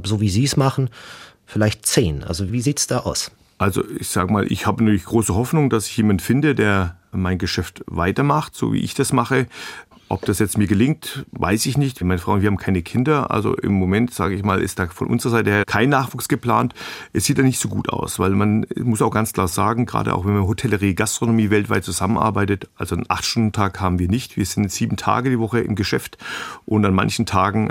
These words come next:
Speaker 2: durchaus auch mal bis zu zwanzig Stunden. Das muss man natürlich auch wollen und können, aber es ist halt ein pflegeintensives Produkt,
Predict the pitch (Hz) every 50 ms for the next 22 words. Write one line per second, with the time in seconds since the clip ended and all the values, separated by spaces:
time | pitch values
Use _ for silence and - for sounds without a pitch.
0 | - 90 87 110 98 69 62 - - - 92 98 98 92 95 92 - - - -
1 | - 90 90 85 95 87 - - 101 92 87 - - 85 82 85 - 95 90 -
2 | - 113 98 - - 98 95 95 92 - - 98 95 - - 110 92 92 98 113
3 | 131 131 123 107 95 - - 110 117 135 143 - - - 98 98 117 120 - -
4 | 101 117 117 - 131 123 - - 104 107 110 - - - - - - - - -
5 | 107 104 117 139 135 151 147 143 139 - - 120 98 - 101 - - - 131 123
6 | 131 - - - 101 87 - 156 - - - -